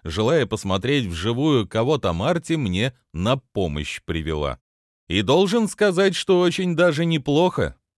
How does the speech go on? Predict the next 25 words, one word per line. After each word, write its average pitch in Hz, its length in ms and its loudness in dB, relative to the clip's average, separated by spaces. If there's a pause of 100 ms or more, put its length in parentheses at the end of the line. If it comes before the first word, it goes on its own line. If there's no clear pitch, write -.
(120)
В - 60 -16
том 120 200 2
отряде 120 480 2
оказалось 104 680 0
десятеро 147 640 0
неплохо 135 520 0
знакомых 110 600 -2
мне 110 320 0 (260)
трехметровых 117 1000 2
гигантов-дроидов 104 1400 0 (240)
с 90 140 -6
двумя 123 380 0
мощными 92 540 -2
орудиями 135 760 0 (160)
и 123 160 0
четырьмя 120 520 0
ногами. 131 580 0 (400)
Интересно, 98 760 -2
как 120 240 -2
эти 98 180 -4
махины 101 500 0
смогли 101 540 0 (100)
незаметно 120 840 0
добраться 87 580 -2
сюда? 90 420 -4